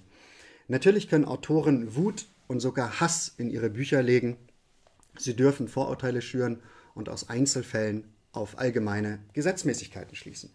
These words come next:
Sie dürfen mich gerne als Nazi oder als Chauvi beschimpfen, was auch immer ihnen einfällt. Sie müssen das einfach nur gut machen. Die Literatur darf in meinen Augen alles. Gerade wegen ihres subjektiven Blicks auf die Welt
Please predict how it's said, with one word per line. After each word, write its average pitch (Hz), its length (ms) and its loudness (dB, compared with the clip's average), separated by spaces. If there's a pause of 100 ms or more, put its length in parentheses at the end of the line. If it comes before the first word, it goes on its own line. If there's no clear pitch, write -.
(500)
Sie 131 160 -4
dürfen 202 280 10
mich 165 220 2
gerne 151 260 4
als 127 200 0
Nazi 143 420 0
oder 123 120 0
als 117 140 0
Chauvi 170 320 2
beschimpfen, 143 540 -2
was 117 160 -6
auch 117 100 -8
immer 139 240 0
ihnen 113 200 -8
einfällt. - 580 -10
Sie 120 160 2
müssen 143 320 4
das 180 160 -4
einfach 110 320 -6
nur 107 180 -4
gut 165 260 -4
machen. - 280 -8 (600)
Die 131 60 -2
Literatur 160 560 2
darf 127 220 -4
in 139 100 -2
meinen 107 300 -6
Augen 101 320 -10
alles. 101 400 -10 (240)
Gerade 135 360 0
wegen 139 220 4
ihres 117 260 -6
subjektiven 143 540 -2
Blicks 143 240 -6
auf 104 180 -10
die 104 120 -8
Welt 113 260 0